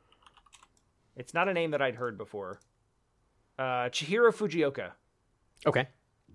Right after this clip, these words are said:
Speaker 1: Um, who directed, um, directed Super Mario R P G, composed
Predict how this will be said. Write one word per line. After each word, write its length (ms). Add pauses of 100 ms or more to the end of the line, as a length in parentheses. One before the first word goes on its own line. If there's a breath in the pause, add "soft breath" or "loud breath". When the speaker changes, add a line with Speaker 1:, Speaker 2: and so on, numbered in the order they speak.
(120)
Speaker 1:
Um, 560 (1160)
who 720 (460)
directed, 1120 (1080)
um, 560 (1160 soft breath)
directed 360
Super 180
Mario 260
R 120
P 140
G, 340 (400)
composed 1300